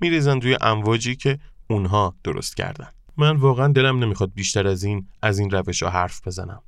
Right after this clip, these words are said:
هدف ما اینجا ترویج اطلاعات درست و افزایش آگاهیه که امیدوارم بتونیم از پسش بر بیاییم. کتاب مدیریت سرمایه‌گذاری و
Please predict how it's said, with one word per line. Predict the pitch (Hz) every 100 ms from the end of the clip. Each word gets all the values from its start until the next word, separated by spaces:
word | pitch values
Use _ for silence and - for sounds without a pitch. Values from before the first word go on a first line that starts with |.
| -
هدف | 98 101 98
ما | 113 113
اینجا | 117 101 95 113
ترویج | - 117 101 107 101
اطلاعات | 98 - 98 98 101
درست | 113 95 92 92 104 110 -
و | 104 73
افزایش | 98 - 107 104 127 - -
آگاهیه | 90 92 87 85 95 80 - - - -
که | - -
امیدوارم | 107 113 117 110 147 160 151
بتونیم | 131 - 113 120 127
از | 92 -
پسش | 90 - 92
بر | - 87
بیاییم. | - - - - -
کتاب | - 135 - 147
مدیریت | 160 165 139 113 104 101 117 143 147
سرمایه‌گذاری | - 127 123 123 110 113 113 113 120 127
و | 113